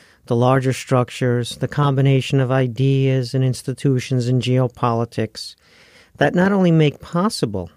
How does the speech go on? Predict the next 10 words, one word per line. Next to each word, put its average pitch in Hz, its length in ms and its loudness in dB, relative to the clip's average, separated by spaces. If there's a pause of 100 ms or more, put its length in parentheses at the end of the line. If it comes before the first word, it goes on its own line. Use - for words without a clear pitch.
(140)
a - 80 -8
figure 113 380 -4
like 101 180 -4
Stalin, 104 500 -6 (460)
but 127 120 2
actually 151 440 2
make 151 300 2
it 147 160 -2
pretty 160 240 2
likely. 160 440 -2